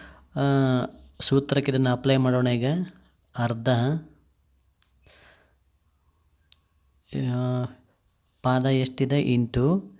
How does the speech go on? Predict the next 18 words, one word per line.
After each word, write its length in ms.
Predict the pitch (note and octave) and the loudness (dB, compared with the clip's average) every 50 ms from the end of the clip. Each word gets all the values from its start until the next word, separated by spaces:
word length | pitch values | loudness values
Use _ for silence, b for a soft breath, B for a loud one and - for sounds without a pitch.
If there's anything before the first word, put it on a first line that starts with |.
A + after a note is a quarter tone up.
| b b b b b b b b _ _ _ _ | b b b b b b b b _ _ _ _
ಪಾದ 240 | - A#2+ A#2+ B2 B2 | -6 -4 -4 -2 0
ಎಷ್ಟಿದೆ 460 | C3 B2+ B2+ B2 B2+ - C3+ A#2+ C3+ | 0 0 0 -2 -2 -4 -4 -2 -2
ಆರು, 800 | C#3 C#3 B2 B2 A#2+ A#2 A#2 A2+ A#2+ B2+ D3+ F3+ F#3 - - - _ _ _ _ _ _ _ _ _ _ _ _ _ _ _ _ - | -2 0 0 0 2 0 0 0 0 0 0 -2 -4 -8 -14 -20 _ _ _ _ _ _ _ _ _ _ _ _ _ _ _ _ -2
ಎತ್ತರ 300 | B2 B2 B2+ - C3+ B2 | -2 -2 0 -2 0 2
ಎಷ್ಟಿದೆ 440 | B2+ B2+ B2 - - B2 A#2 C3+ C#3+ | 2 0 0 0 -2 0 2 4 4
ನಾಲ್ಕು 340 | C#3 B2+ A#2+ A#2+ A#2 - | 4 4 2 0 -2 -4
ಸೆಂಟಿಮೀಟರ್. 640 | - - B2+ A#2+ A2+ - A#2 A#2 A2 G#2+ - A#2+ C3 D#3 F3+ F#3 B B B B B B B B B B B B - | -2 -2 0 0 0 -2 -2 -4 -4 -4 -4 -4 -4 -4 -6 -8 B B B B B B B B B B B B -4
ಇದನ್ನ 200 | B2+ C3+ C3+ C#3 | 0 2 4 4
ಈಗ 180 | C3+ B2+ C#3+ | 4 4 4
ಛೇದ 340 | C#3 C#3 - - C3+ B2+ C3 | 2 0 0 -2 -2 0 2
ಹೊಡ್ರಿ, 340 | C#3 C3+ C3 C3 C3+ C#3 C#3+ | 2 2 0 0 0 0 0
ಎರಡು 440 | D3 - B2+ B2 B2 B2 B2 B2 B2 | 0 0 2 2 2 2 2 2 2
ಒಂದ್ಲೆ 580 | A#2+ B2 B2 B2 B2 C3+ D#3 F#3 G#3+ - - - | 2 2 0 0 2 2 0 0 0 -4 -8 -6
ಎರಡು, 680 | - A#2+ A#2+ A#2+ A#2+ A#2+ A#2+ C3+ D3+ F3+ F#3 - - - _ _ _ _ - | -4 -2 0 0 0 0 2 2 0 0 -2 -6 -16 -20 _ _ _ _ -2
ಎರಡು, 460 | A#2+ A#2+ A#2 A#2+ A#2+ B2+ C#3 C#3 B B B B B B B B B B B B _ - | 0 0 2 2 0 0 -2 -4 B B B B B B B B B B B B _ -8
ಆ, 300 | A#2+ B2 B2+ B2+ B2 B2 | -8 -6 -6 -4 -6 -6
ಎರಡು 360 | - - A#2+ B2 A#2+ A#2+ A#2 | -6 -4 -4 -4 -4 -2 -2
ಮೂರ್ಲೆ 720 | A#2 A#2 A#2 A#2 A#2+ A2 A#2+ C#3+ E3 F#3+ G3+ - - - | -2 -2 -2 -2 -2 0 0 0 0 0 -4 -8 -18 -20